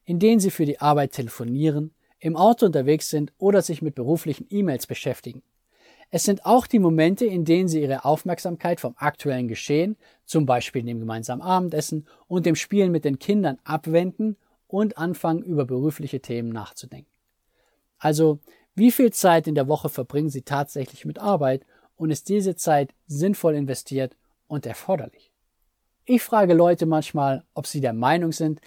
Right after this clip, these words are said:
dass sie die Ergebnisse der letzten Woche auch in kürzerer Zeit hätten schaffen können. Die Antwort ist meistens ja. Es ist sehr oft möglich,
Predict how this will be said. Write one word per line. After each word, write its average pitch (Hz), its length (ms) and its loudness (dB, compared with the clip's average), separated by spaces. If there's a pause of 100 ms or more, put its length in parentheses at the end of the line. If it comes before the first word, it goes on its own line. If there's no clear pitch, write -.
(180)
dass 190 160 0
sie 208 100 0
die 175 100 6
Ergebnisse 160 580 2
der 135 140 0
letzten 175 480 2
Woche 147 380 -2 (240)
auch 175 220 -2
in 185 120 -4
kürzerer 151 480 -2
Zeit 214 360 0
hätten 156 220 -4
schaffen 113 360 -6
können. - 200 -18 (600)
Die 151 100 0
Antwort 196 380 2
ist - 140 -12
meistens 131 580 -2 (320)
ja. 117 240 -8 (920)
Es 165 180 0
ist 165 200 -4
sehr 214 200 6
oft 175 160 2
möglich, 175 560 0